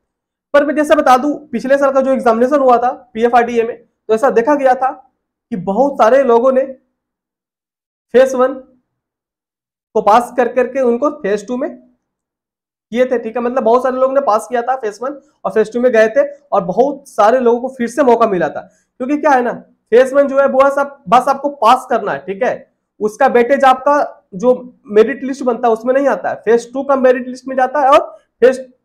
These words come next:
three जो interview होता है वो जाता है, ठीक है। तो आपको बस minimum एक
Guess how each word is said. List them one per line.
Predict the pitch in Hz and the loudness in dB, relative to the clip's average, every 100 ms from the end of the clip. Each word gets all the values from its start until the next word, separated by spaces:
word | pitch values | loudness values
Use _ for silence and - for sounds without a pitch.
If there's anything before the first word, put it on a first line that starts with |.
| _ _ _ _ | _ _ _ _
three | 240 269 | -6 2
जो | 277 285 | 4 4
interview | 240 233 262 254 | 2 -4 -4 0
होता | 247 254 | 0 2
है | - 190 | -2 2
वो | 233 | 4
जाता | 220 180 160 | 4 0 -4
है, | |
ठीक | - 226 | -8 -6
है। | 233 | -6
तो | - _ _ - | -6 _ _ -2
आपको | 226 240 | -2 0
बस | 277 277 | 0 0
minimum | 240 254 294 302 302 - _ _ _ _ _ | -2 2 2 2 -2 -16 _ _ _ _ _
एक | 247 | -2